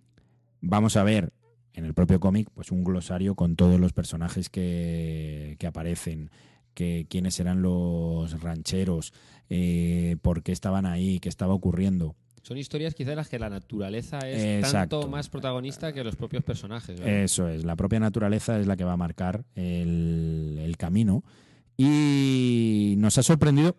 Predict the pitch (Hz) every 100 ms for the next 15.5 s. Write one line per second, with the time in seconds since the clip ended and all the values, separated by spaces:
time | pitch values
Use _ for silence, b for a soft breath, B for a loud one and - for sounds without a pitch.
0 | - 92 151 151 135 113 98 131 156 135
1 | 135 - b b b - 139 151 131 120
2 | 120 147 147 - b 110 110 104 98 95
3 | 92 90 87 85 85 - - 104 98 98
4 | 101 120 120 - 101 90 - 90 85 82
5 | - - 98 104 107 95 - 123 120 120
6 | 127 123 98 90 - 98 101 104 107 104
7 | 110 104 95 98 90 82 90 92 95 101
8 | 90 90 92 85 78 85 78 76 - 92
9 | 110 _ B B B - 107 90 - 95
10 | 113 110 104 87 - b b b 101 98
11 | 92 107 127 139 135 127 117 113 110 120
12 | 170 - _ _ _ _ _ _ _ -
13 | - - 110 107 104 95 92 92 90 87
14 | 85 85 82 80 80 92 92 123 110 143
15 | - 107 110 143